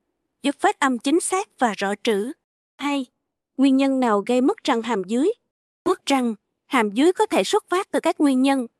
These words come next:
vệ sinh răng miệng chưa tốt. Vệ sinh răng miệng mỗi ngày giúp bảo vệ sức khỏe răng miệng. Việc lười vệ sinh răng miệng hoặc vệ sinh răng miệng không đúng cách có thể dẫn đến các bệnh lý như viêm nước, sâu răng, viêm nha chu.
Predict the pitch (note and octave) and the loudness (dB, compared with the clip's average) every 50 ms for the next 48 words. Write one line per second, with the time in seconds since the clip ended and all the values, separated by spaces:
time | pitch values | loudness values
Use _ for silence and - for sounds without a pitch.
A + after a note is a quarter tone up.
0 | _ _ - G3+ A#3 G#3+ - - - C4 A#3+ A3+ G#3 A#3 G#3+ G#3 G#3+ G#3+ G3+ F3+ | _ _ -4 -2 0 0 0 0 0 -2 0 0 0 0 0 0 0 -2 -2 -2
1 | F3 E3+ - A#3 A3+ G#3 - - B3 C#4 G4 - _ _ _ _ _ _ _ _ | -4 -6 -4 -4 -4 -4 -2 -2 -2 -2 -2 -4 _ _ _ _ _ _ _ _
2 | _ _ _ C4 A3 G3 G3 - C4 B3 A#3+ C#4+ B3+ A#3 A#3 A#3 A3+ G3+ F#3 F#3 | _ _ _ -2 0 0 0 -2 -2 0 0 0 0 2 2 2 2 2 0 -2
3 | F#3 _ _ _ A#3 A3+ A3 C4+ E4 E4+ C#4 A3+ G3+ G3 C#4 - - A3 G#3 - | -4 _ _ _ 0 0 2 2 0 0 0 0 -2 -2 -4 -2 0 0 0 0
4 | - B3+ F#3+ F3+ - - F4 - - G#3 G#3 - - C4 A#3+ A#3+ A#3 A3+ G3+ F#3 | 0 -2 -2 -2 -2 -6 -4 -4 -4 -4 -2 -2 -4 -4 -2 -2 0 0 0 -2
5 | E3+ F3 - _ _ _ _ - A3+ - A#3 A#3+ A#3+ G#3+ - G#3+ G3 - - C#4+ | -2 -6 -12 _ _ _ _ -4 -4 0 2 2 2 2 2 0 0 -2 -2 0
6 | C4+ C4 B3 C#4+ C#4 C4+ C4+ B3 A3 G3 F#3 F#3+ G3 - _ _ _ _ - A#3 | 0 0 0 0 0 0 0 0 0 0 0 0 -4 -6 _ _ _ _ -4 -4
7 | - _ - A3+ F#3 G3 - C#4+ C#4 C#4 B3+ D#4+ D4 C#4+ C#4 B3 A3 F#3 F3 F#3+ | -4 _ 0 0 0 0 0 0 0 0 0 -2 -2 0 0 0 0 0 0 -2
8 | G3 - _ _ _ _ _ _ - C4+ B3 A#3+ A3 B3 B3+ F4 - - G#4 - | -6 -10 _ _ _ _ _ _ 0 0 2 4 2 2 2 2 0 -2 -4 -4
9 | _ - - G4 - D4 A3 G#3+ G#3+ G#3 G3+ G#3+ A3 B3 C#4 E4 - - G4 - | _ -2 -2 -2 0 -2 -2 -2 -2 -2 -2 -2 -2 -2 -2 -2 -2 -4 -6 -2
10 | - B3 G#3 E3+ F3+ G3+ A3+ B3 C#4 F4+ G4+ F#4+ D#4 B3 C4 B3+ A#3+ A#3+ B3+ C#4 | 0 0 0 0 0 -2 0 2 2 2 2 2 2 0 0 -2 0 0 0 0
11 | D4+ G4 - - - - B3 A3+ - B3+ A#3+ A#3+ A3+ - _ _ _ _ _ _ | 0 0 -2 -4 -4 -4 -4 -2 0 0 0 0 -2 -6 _ _ _ _ _ _
12 | _ - D4+ D4+ D4+ D4 D4 C#4 C4+ - C#4 C4 C4 C4+ | _ 0 2 2 2 2 0 -2 -2 -2 -2 0 0 -2